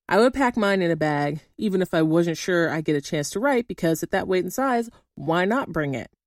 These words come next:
Netbooks went away too soon for me,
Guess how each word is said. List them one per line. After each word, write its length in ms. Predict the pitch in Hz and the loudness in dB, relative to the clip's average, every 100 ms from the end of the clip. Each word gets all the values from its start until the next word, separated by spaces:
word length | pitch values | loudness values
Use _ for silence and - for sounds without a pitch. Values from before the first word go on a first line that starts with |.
| _ _ _ _ | _ _ _ _
Netbooks 520 | 208 269 294 311 - 240 | 0 0 0 -6 -4 0
went 160 | 220 | 2
away 260 | 196 180 190 | 2 2 2
too 240 | - 277 | 0 0
soon 400 | 277 - 220 220 | 0 0 0 0
for 180 | - 277 | -2 -2
me, 380 | 240 156 151 | 0 -2 -4